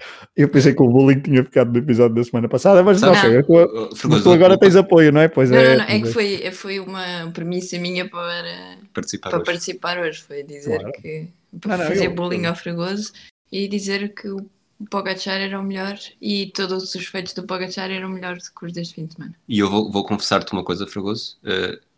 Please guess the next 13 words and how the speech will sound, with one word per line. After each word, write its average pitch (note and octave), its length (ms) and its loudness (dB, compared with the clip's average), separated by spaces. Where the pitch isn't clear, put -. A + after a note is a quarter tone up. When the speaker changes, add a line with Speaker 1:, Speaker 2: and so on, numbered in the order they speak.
Speaker 2:
este G#2+ 300 0
bullying G2+ 460 -2
está - 300 -4
a A2 40 -4
ganhar A2 340 0
nos A2+ 160 -6
ouvintes, A2 520 -4
porque A2 240 -10
houve F2+ 160 -4
uma F2+ 100 -6
pessoa F2+ 480 -6
Speaker 1:
Uhum. B2 260 -4
Speaker 2:
que, F#2+ 540 -4